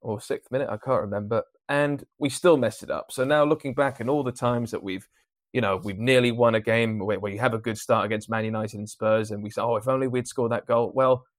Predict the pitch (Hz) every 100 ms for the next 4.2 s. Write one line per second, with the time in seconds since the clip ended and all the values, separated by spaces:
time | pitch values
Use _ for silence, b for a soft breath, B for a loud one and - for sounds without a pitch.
0 | _ 131 160 123 113 104 101 113 110 107
1 | 120 117 - 123 110 92 - 123 117 120
2 | 117 101 110 104 101 104 107 - - 110
3 | 107 107 101 - 98 - 113 98 - -
4 | -